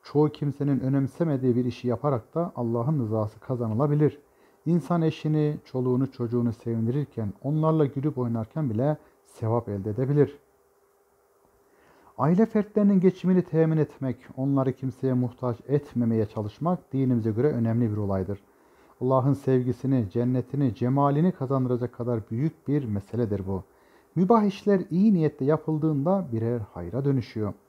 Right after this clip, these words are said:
Bir Müslümanın eşini sevindirmek için yaptığı her davranış Allah'ı memnun eder. Şimdi de test sorularımız var, onlarla devam edelim.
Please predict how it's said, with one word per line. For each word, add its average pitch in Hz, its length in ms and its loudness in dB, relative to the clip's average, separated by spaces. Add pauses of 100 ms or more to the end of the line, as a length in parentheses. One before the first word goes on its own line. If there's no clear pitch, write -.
(560)
Bir 214 120 4
Müslümanın 143 640 0
eşini 143 300 -2
sevindirmek 139 500 0
için - 140 -6
yaptığı 123 320 -4
her 147 340 0
davranış 120 520 -2 (100)
Allah'ı 113 680 -2
memnun 120 600 -2
eder. 117 560 -4 (1200)
Şimdi 196 240 2
de 185 140 2
test 165 220 0
sorularımız 151 580 2
var, 127 120 2
onlarla 120 500 0
devam 139 280 0
edelim. 139 340 0